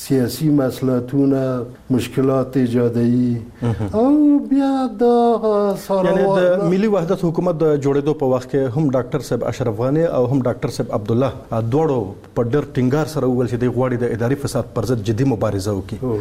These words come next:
Speaker 2: یعنی ستاسو د وینا هدف دا دی چې اوس هم دغه مصلحتونه موجود دي، اوس هم دغه مصلحت یوه مانع ده؟
Speaker 1: زه د دوی په قاطعیت او اراده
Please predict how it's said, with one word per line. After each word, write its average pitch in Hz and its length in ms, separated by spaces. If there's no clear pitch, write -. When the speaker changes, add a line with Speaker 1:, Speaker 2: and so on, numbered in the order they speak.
Speaker 2:
یعنی 127 180
ستاسو 139 240
د 139 80
وینا 139 200
هدف 139 220
دا 143 100
دی - 60
چې 151 60
اوس 156 240
هم 165 160
دغه 143 200
مصلحتونه 143 520
موجود 139 320
دي، - 20
اوس 147 280
هم 160 240
دغه 135 160
مصلحت 123 320
یوه 135 380
مانع 127 240
ده؟ 143 80
Speaker 1:
زه 285 320
د 175 220
دوی 269 340
په 180 40
قاطعیت 220 640
او 170 60
اراده 147 440